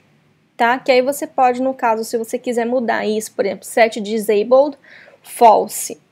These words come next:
e aí ele volta a ser normal. Vamos fazer aqui só pra gente,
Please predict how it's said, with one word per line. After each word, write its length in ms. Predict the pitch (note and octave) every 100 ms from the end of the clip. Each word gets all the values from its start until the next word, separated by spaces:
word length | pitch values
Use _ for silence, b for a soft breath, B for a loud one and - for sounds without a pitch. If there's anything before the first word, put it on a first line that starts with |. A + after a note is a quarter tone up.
| -
e 100 | G#3
aí 340 | G#3 G3+ G3+
ele 200 | A3+ A3
volta 340 | A#3+ A3+ G3+ A#3
a 60 |
ser 160 | A#3 A#3
normal. 460 | A3+ B3 G#3 - - _ _ _ _ -
Vamos 260 | A3+ B3
fazer 260 | B3 A3 G#3+
aqui 200 | G#3 A3
só 220 | - G#3
pra 260 | G#3 A3 G#3
gente, 540 | A3 G3+ - G#3 G#3